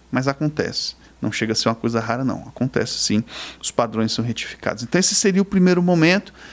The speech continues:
os padrões são retificados e a correção se dá em função daquilo ali.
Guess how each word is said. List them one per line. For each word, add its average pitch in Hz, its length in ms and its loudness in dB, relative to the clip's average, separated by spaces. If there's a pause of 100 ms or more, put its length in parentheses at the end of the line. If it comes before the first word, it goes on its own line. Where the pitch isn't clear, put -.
(140)
os - 60 -12
padrões 170 280 2
são 180 100 2
retificados 170 560 0
e 185 40 0
a 180 40 0
correção 175 520 2
se - 160 -6
dá 156 240 2
em 165 40 -4
função 131 520 -4 (260)
daquilo - 360 -4
ali. - 260 -4